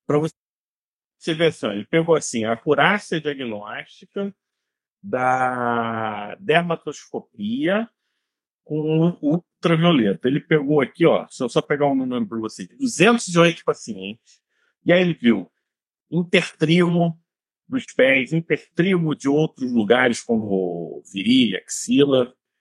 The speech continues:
acne, malas-, foliculite por malacésia, quarenta e seis dermatoses escamosas. E aí lá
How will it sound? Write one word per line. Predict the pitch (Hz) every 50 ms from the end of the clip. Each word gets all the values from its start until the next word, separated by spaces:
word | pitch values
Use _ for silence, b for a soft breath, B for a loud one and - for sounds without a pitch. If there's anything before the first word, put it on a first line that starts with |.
| _ _ _
acne, | - 131 139 147 147 143 - - 139 135 135 131 - _ _ _ _ _ _
malas-, | - 110 127 156 160 147 131 - - - - _ _
foliculite | - 139 131 135 131 - 147 147 160 165 - -
por | - 139 139
malacésia, | 143 139 135 131 117 - - - 120 120 127 127 123 131 - - _ _ _ _ _ _
quarenta | - 147 139 139 156 190 226 233 233 - 170
e |
seis | 156 - - - 156 151 151 147 - - - - _ _ _ _ _ _ _
dermatoses | _ 127 156 156 160 160 156 143 - - 147 143 147 147 - 147 - - - - 131 135 135 - 143 143
escamosas. | 143 - - - - 139 127 110 95 90 90 87 85 95 101 101 107 127
E | 143 156
aí | 175 180 185 185
lá | 190 190 180 165 165 165 170 180 196 202